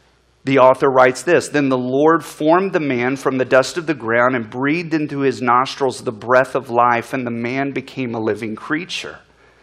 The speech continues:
Now think about this for a moment. One, the man was outside of Eden, as the very next verse tells us in verse eight. It says, "And the Lord planted a garden in the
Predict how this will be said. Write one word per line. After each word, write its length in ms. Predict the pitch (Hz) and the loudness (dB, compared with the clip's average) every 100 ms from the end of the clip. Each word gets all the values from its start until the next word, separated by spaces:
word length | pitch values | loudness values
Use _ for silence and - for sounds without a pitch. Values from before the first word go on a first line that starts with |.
| _ _ - | _ _ -6
Now 100 | 120 | -4
think 280 | - 220 262 | -2 -2 0
about 320 | - 127 - | 2 2 2
this 160 | 110 - | -2 -4
for 180 | 120 | -4
a 40 | 107 | -4
moment. 420 | 107 95 98 - _ _ _ _ _ _ _ _ | -4 -8 -12 -20 _ _ _ _ _ _ _ _
One, 640 | 127 135 202 208 147 170 | -4 4 8 8 6 4
the 100 | 156 | 2
man 400 | 147 160 190 214 | 4 4 2 2
was 200 | 170 135 135 | 2 0 2
outside 600 | 156 165 - - 160 151 | 2 2 -2 2 4 4
of 200 | 135 - - | 2 -2 -10
Eden, 680 | 165 170 135 104 113 135 - - - - - | -8 -6 -4 -4 -6 -8 -12 -20 -20 -6 2
as 180 | 143 139 | 4 4
the 100 | 135 | -2
very 300 | 131 151 165 | 2 2 4
next 300 | 151 139 143 | 2 0 0
verse 340 | 135 127 - - | 2 2 0 -10
tells 420 | - 147 139 117 | 0 2 2 -2
us 240 | 107 104 | -6 -4
in 160 | 131 117 | -4 0
verse 300 | 120 113 - | 0 2 0
eight. 200 | 165 120 | 2 0
It 100 | 113 | -2
says, 260 | 143 123 | 0 0
"And 100 | 131 | 0
the 80 | 123 | -2
Lord 320 | 120 143 151 | -2 0 -2
planted 560 | - 147 139 156 170 196 | -4 -4 0 0 0 0
a 60 | 190 | 2
garden 480 | 127 117 117 131 139 | 4 4 4 -4 -2
in 240 | 151 190 | 0 2
the 140 | 175 | -2